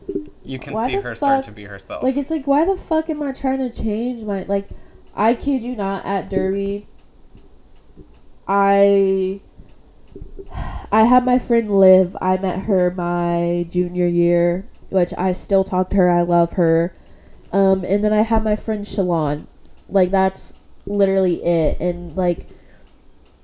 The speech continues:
Speaker 2: they, that, that's it.
Speaker 1: Yeah.
Speaker 2: Like, I genuinely, like, I, I hated my class. I hated all the people in it. Like, they, it, it was just horrible. It was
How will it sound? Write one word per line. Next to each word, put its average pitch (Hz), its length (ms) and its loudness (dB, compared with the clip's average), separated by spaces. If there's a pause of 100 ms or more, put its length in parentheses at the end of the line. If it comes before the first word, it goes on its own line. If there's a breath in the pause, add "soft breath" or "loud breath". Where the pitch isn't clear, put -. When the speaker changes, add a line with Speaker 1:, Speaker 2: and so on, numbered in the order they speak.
(140)
Speaker 2:
they, 196 520 4
that, 196 320 -2
that's 180 220 -4
it. 156 400 -4
Speaker 1:
Yeah. 110 280 -14 (240)
Speaker 2:
Like, 208 360 6
I 190 320 8
genuinely, 190 640 -2
like, 170 320 0
I, 175 200 -4 (380)
I 190 140 -2
hated 180 360 0
my 160 120 -8
class. - 600 -8 (120)
I 196 100 0
hated 196 280 0
all 175 160 2
the 175 80 0
people 175 360 -4
in 165 140 -10
it. - 100 -12
Like, 175 200 -8
they, 185 340 -6 (880 soft breath)
it, 269 260 2
it 196 140 0
was 190 160 -4
just 170 160 -10
horrible. 151 800 -4
It 180 140 2
was 175 360 0